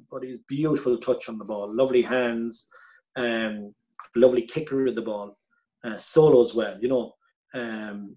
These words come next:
yeah, he's just a complete midfielder, a big boy, and he's been carrying, uh, well, that's unfair because Clare have had a really good team the last few years. He hasn't been carrying them, but, like, he is their go-to man. He's the kind of Enda Smith now of Roscommon,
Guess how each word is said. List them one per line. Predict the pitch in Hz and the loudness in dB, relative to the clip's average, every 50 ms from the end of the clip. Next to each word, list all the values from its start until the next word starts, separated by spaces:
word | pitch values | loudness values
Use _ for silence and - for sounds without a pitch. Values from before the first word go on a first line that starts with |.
| _ | _
yeah, | 117 131 147 180 | -2 2 4 4
he's | 165 160 160 | 4 4 2
just | - - - - - | 2 0 -2 0 -2
a | |
complete | - 139 135 135 131 123 - 185 190 - | -2 0 0 0 2 2 2 2 2 2
midfielder, | 143 135 - - 165 170 160 131 127 120 - - | -2 -4 0 4 4 4 6 6 4 2 0 -2
a | 117 | -4
big | 110 151 165 156 131 | -2 -2 -2 0 4
boy, | 143 147 143 139 135 131 | 4 6 6 6 6 4
and | 113 117 | 2 -2
he's | 135 151 147 135 | -4 -4 -4 -8
been | 135 143 139 135 | -8 -6 -6 -6
carrying, | 135 - 156 156 151 151 139 139 135 127 123 120 _ _ _ _ _ _ _ _ _ _ _ _ _ _ _ _ _ _ _ - | -4 -2 0 0 0 0 0 0 -2 -2 -4 -8 _ _ _ _ _ _ _ _ _ _ _ _ _ _ _ _ _ _ _ 2
uh, | 254 233 202 202 | 2 2 4 4
well, | 180 165 165 - | 2 2 2 0
that's | 175 170 - | 0 0 0
unfair | 160 139 120 - 131 117 113 | -4 -6 -4 -2 -2 -2 -2
because | 113 117 110 - - _ _ | -4 -10 -12 -12 -14 _ _
Clare | - 151 151 | -6 -4 -4
have | 127 107 | -4 -4
had | 123 120 | -4 -2
a | 113 | -2
really | 123 135 120 | -2 -2 -2
good | 113 117 117 - | -2 -4 -4 -6
team | 139 - 127 | -8 -6 -4
the | 120 | -2
last | 117 113 113 - - | -2 -4 -6 -8 -8
few | - 117 | -4 0
years. | 113 113 110 - - _ _ _ _ _ - | 0 0 0 -2 -8 _ _ _ _ _ 6
He | 151 | 8
hasn't | 185 240 240 247 | 8 8 6 4
been | 220 196 175 | 2 0 0
carrying | - 156 165 160 156 147 127 117 | 2 2 4 4 4 2 -2 -4
them, | 110 104 104 | -6 -8 -8
but, | 120 123 | -6 -4
like, | 131 131 - | -2 -4 -4
he | - 135 139 151 | -4 -6 -6 -6
is | 151 147 - | -6 -6 -2
their | - 131 127 120 120 120 _ _ _ _ _ _ - | 0 2 2 2 2 -2 _ _ _ _ _ _ -8
go-to | 127 123 120 120 120 - 127 117 | -4 -4 -4 -4 -4 -4 -6 -6
man. | 120 117 117 117 110 107 107 107 | -6 -8 -10 -12 -14 -14 -12 -12
He's | 110 110 110 - | -10 -12 -12 -12
the | - - | -10 -6
kind | 135 131 123 | -4 -2 -2
of | 127 127 | 0 0
Enda | 123 120 | 0 -2
Smith | - - 135 135 - - | 0 0 0 0 0 -2
now | 123 117 117 | -4 -4 -4
of | - - | -6 -6
Roscommon, | 113 110 - - 120 117 110 107 107 | -8 -8 -6 -6 -6 -4 -4 -6 -8